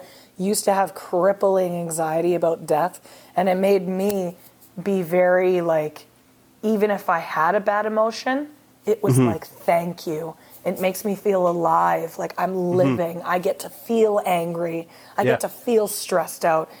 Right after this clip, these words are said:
Speaker 1: And of course, it's not something you wanna feel every day, but, you know, when there are days where you can't con-, where it's out of your control, like, every,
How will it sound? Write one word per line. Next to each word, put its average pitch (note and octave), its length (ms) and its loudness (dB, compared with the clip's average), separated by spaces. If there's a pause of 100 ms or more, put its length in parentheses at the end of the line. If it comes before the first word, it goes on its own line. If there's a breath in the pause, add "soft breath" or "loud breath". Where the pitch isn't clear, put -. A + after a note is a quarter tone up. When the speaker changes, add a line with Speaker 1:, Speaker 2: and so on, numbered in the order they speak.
(140 loud breath)
Speaker 1:
And G#3 80 2
of G#3 120 -2
course, A3 280 0
it's F#3+ 160 -4
not F3+ 200 0
something F3 340 -6
you E3 140 -6
wanna D#3+ 420 -8 (640 soft breath)
feel A3+ 520 2
every G#3 280 2
day, F#3+ 260 0
but, G3 280 0 (300 loud breath)
you A3 100 0
know, G3 160 4
when G#3 200 4
there G#3+ 100 4
are G#3+ 100 4
days G3 320 0
where G#3 80 0
you G3 160 -2
can't F#3 340 -2
con-, G3 280 -8
where F#3 240 4
it's F3+ 120 -2
out F3 140 0
of F3+ 100 -2
your F#3+ 140 0
control, F#3+ 720 0 (520 loud breath)
like, F#3+ 180 0
every, G#3 260 4